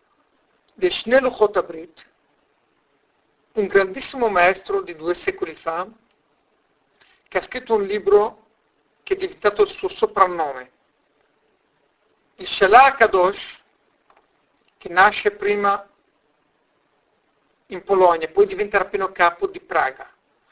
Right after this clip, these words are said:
poi finalmente riesce ad andare a trasferirsi in Israele e diventa rabbino capo a Gerusalemme, e poi a Tzfat, e infine a Tveria, dove muore e lì viene seppellito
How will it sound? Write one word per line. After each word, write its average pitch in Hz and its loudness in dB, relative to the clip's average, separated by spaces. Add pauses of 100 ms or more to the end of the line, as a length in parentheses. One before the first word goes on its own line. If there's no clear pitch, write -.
(280)
poi 202 4
finalmente 202 -6
riesce 190 -2
ad 180 -4
andare 180 2
a 175 -8
trasferirsi 185 -4
in 180 -6
Israele 180 -2
e 185 -2
diventa 175 -6
rabbino 170 -4
capo 165 -2
a 180 -6
Gerusalemme, 160 -10 (640)
e - -10
poi 214 6
a 196 2
Tzfat, 214 4 (460)
e 196 -10
infine 214 -6 (220)
a 165 -16
Tveria, 190 -2
dove 175 -6
muore 175 -2
e 214 -10
lì 175 -14
viene 175 -10
seppellito 165 -14